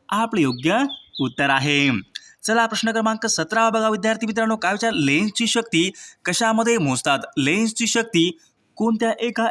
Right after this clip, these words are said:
एककामध्ये मोजतात? लेन्सची शक्ती.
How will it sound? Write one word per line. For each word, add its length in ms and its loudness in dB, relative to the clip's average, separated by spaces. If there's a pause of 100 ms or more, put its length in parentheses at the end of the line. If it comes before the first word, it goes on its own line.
एककामध्ये 600 0
मोजतात? 480 2 (200)
लेन्सची 540 0
शक्ती. 580 2